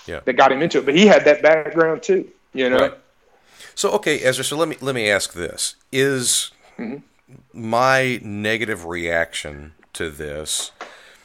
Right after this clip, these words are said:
Speaker 1: is this because that you and I both come from people who have been doing this all along, and therefore I am saying, "What is this M M A? It's nothing new.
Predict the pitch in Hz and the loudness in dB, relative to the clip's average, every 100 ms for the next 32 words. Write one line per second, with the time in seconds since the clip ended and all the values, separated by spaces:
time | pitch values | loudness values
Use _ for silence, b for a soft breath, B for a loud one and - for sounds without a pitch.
0 | B B _ - 104 92 90 113 123 - | B B _ -6 -4 -4 -6 -4 -4 -4
1 | - 107 - - 127 113 104 107 113 - | -6 -10 -8 -2 0 2 0 -4 -6 -6
2 | - - 95 92 104 110 101 98 - 98 | -8 -12 -12 -10 -8 -4 -2 -4 -4 -4
3 | 101 - - - 104 104 - 90 - 101 | -4 -6 -14 -6 -6 -6 -8 -10 -10 -12
4 | 92 90 90 98 82 87 85 92 92 90 | -8 -8 -6 -8 -8 -8 -8 -8 -8 -8
5 | 85 - 87 90 85 80 90 90 80 82 | -8 -6 -2 0 -2 -4 -2 -2 -4 -10
6 | 104 _ b b b b _ _ 85 90 | -16 _ b b b b _ _ -8 -8
7 | - - - - - - - - 92 87 | -8 -10 -10 -6 -4 -2 -4 -6 -6 -6
8 | - 85 - - _ _ - - - 95 | -6 -8 -10 -16 _ _ -10 -8 -6 -6
9 | - - 85 82 80 80 78 _ _ _ | -8 -8 -8 -8 -12 -14 -18 _ _ _
10 | _ _ - 90 104 123 104 101 - 98 | _ _ -20 -8 -8 -6 -6 -6 -6 -4
11 | 92 87 92 80 - - - - - 87 | -4 -4 -4 -4 -8 -12 -18 -18 -10 -8
12 | 85 87 80 82 87 71 78 113 | -8 -10 -10 -8 -8 -8 -12 -16